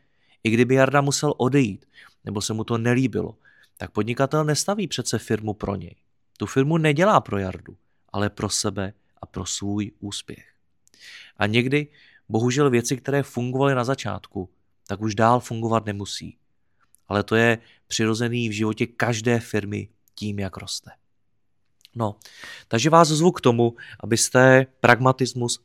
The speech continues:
trénovali. Ono je to jako s dítětem. Ne vždycky je pro něj nejlepší to, co se nám líbí nejvíc,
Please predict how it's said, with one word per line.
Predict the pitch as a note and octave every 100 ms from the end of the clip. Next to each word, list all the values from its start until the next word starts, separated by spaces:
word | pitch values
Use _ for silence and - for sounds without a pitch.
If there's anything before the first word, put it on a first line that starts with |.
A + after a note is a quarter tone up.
| -
trénovali. | A2 G#2+ G2 F2+ F2 E2+ _ _ _ _
Ono | - B2+
je | C#3+
to |
jako | D#3 D3 D3+
s |
dítětem. | C3 A#2 A#2+ - - _ _ _ _ -
Ne | A#2
vždycky | C3+ B2 - -
je | B2+
pro | B2+ A#2+
něj | B2
nejlepší | A#2+ A#2+ A#2 - A#2
to, | A#2 G#2+ G2 G2
co | - G#2
se | -
nám | G2+ G#2
líbí | G#2+ G#2 F#2+ G2+
nejvíc, | F#2+ F2+ F2 -